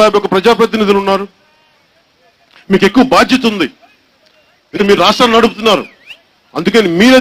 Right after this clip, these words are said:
దీనికి ఒక పరిష్కారం చూపించండి. జనసేన మిమ్మల్ని తెలుగుదేశం లాగా ఇంకో పార్టీలాగా మిమ్మల్ని తిట్టం మేము. జగన్మోహన్ రెడ్డి గారు గుర్తుపెట్టుకోండి, మేము పిచ్చి పిచ్చిగా తిట్టే వ్యక్తులం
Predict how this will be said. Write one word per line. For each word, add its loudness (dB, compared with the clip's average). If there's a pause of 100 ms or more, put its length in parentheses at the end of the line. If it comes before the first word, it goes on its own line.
దీనికి 0
ఒక -6
పరిష్కారం 0
చూపించండి. -2 (1080)
జనసేన 0 (580)
మిమ్మల్ని 0
తెలుగుదేశం 2
లాగా 2
ఇంకో 0
పార్టీలాగా -2
మిమ్మల్ని -4
తిట్టం -2
మేము. -6 (100)
జగన్మోహన్ 2
రెడ్డి -2
గారు 0
గుర్తుపెట్టుకోండి, -4
మేము -8
పిచ్చి -8
పిచ్చిగా -2
తిట్టే -2
వ్యక్తులం -2